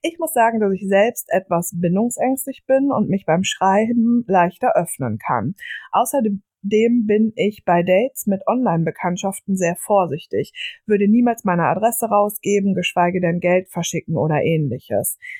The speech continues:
Deswegen fand ich es eigentlich ganz gut, dass wir uns nicht sofort treffen konnten. Grundsätzlich bin ich eigentlich sehr misstrauisch gegenüber Männern.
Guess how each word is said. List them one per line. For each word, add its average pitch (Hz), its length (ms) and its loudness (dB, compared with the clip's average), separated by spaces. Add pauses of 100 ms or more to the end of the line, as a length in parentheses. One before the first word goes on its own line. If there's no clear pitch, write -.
(140)
Deswegen 269 440 0
fand 214 220 2
ich 214 80 0
es 202 140 -4
eigentlich 175 300 0
ganz 165 260 -4
gut, 277 220 -2
dass 208 180 -2
wir 175 100 0
uns 156 200 -2
nicht 240 220 -2
sofort 175 440 -4
treffen 151 340 -6
konnten. 101 560 -6 (880)
Grundsätzlich 233 680 -2
bin 190 140 -2
ich 180 120 -4
eigentlich 175 320 0
sehr 156 140 -2
misstrauisch 214 560 -2
gegenüber 160 460 -2
Männern. 214 380 0